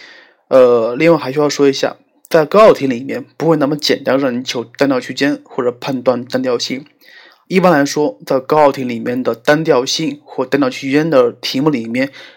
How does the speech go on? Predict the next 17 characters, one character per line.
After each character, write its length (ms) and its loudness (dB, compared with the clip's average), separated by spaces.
都 140 8
会 240 2
含 160 -10
有 140 -2
参 280 -6
数， 220 -10
所 160 -2
以 140 -4
这 160 2
个 80 -2
时 120 -6
候 120 2
需 240 -4
要 80 6
对 200 -2
参 260 -2
数 240 -8